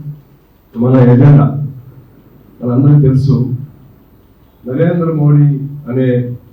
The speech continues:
ఆ-, అతను అధికారం కోసం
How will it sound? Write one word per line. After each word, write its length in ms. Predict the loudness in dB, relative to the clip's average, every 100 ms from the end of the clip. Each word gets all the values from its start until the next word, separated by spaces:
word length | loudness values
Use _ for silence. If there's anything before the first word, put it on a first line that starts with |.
| -14
ఆ-, 120 | -12 -10
అతను 260 | -8 -6 -6 -8 -16 -20 _ _ _ _ _ _ _ _ _ _ _ _ -6
అధికారం 540 | 0 2 2 2 0 -2
కోసం 260 | -4 -4